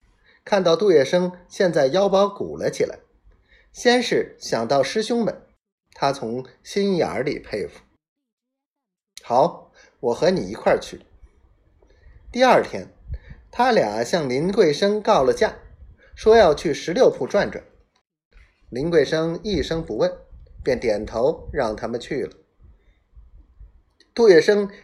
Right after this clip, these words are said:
一进小东门，就先找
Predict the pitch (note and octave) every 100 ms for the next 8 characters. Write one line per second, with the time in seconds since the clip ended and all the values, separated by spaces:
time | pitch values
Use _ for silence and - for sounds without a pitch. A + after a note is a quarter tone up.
0 | _ A2+ C#3+ A3 B3+ C3 G2+ G2 D#3 F#3+
1 | A2 - - _ - - - - - _
2 | _ _ - D#3 C#3 G#3 G#3+ G3 F#2 F#2
3 | A2+